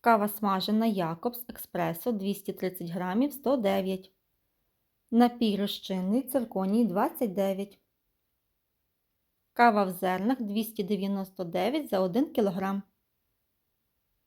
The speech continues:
Чай чорний, сто пакетів, сорок чотири.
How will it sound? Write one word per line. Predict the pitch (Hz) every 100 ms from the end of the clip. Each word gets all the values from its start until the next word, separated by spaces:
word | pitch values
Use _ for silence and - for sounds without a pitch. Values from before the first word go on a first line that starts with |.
| _ _ _ _ _ _ _ _ _ _ _ _ _ _
Чай | 247 214 208
чорний, | - 202 196 233 277
сто | - 233
пакетів, | 196 196 196 240 - -
сорок | - 277 339 -
чотири. | 208 208 202 208